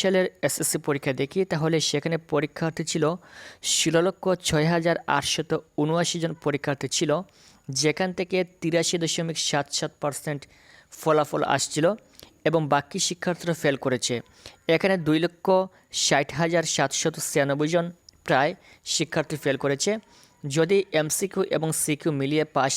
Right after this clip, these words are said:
দেওয়া হতো, তাহলে এখানে, এখান থেকে প্রায় আরও দুই লক্ষ স্টুডেন্ট পরীক্ষায় পাস করত। এমসিকিউ, সিকিউ এবং ব্যবহারিক এই তিনটা অংশের মধ্য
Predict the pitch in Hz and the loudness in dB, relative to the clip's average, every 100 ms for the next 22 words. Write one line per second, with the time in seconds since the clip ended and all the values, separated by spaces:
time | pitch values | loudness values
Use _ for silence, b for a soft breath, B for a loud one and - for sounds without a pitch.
0 | - 151 139 175 175 196 160 147 143 139 | 0 0 0 -2 -2 0 0 0 0 0
1 | 147 139 135 B B B B - 160 196 | 0 0 -2 B B B B -4 0 0
2 | 190 196 190 - 165 - 143 165 180 151 | 0 0 0 2 2 2 0 0 0 0
3 | 151 - 147 - 151 151 139 - 139 - | 0 -2 -4 -2 -4 -4 -4 -4 -4 -2
4 | 143 - 123 - - 123 - 113 - _ | -4 0 -2 -2 -6 -8 -8 -12 -12 _
5 | - 151 151 196 - 202 - 160 - 180 | 2 2 2 -2 -2 -2 0 -2 0 0
6 | - 156 143 135 143 170 170 - 151 143 | 2 0 2 2 2 0 -2 -2 0 0
7 | - 170 175 180 196 147 151 - 151 135 | 0 -2 0 0 0 0 0 0 2 2
8 | 135 | 0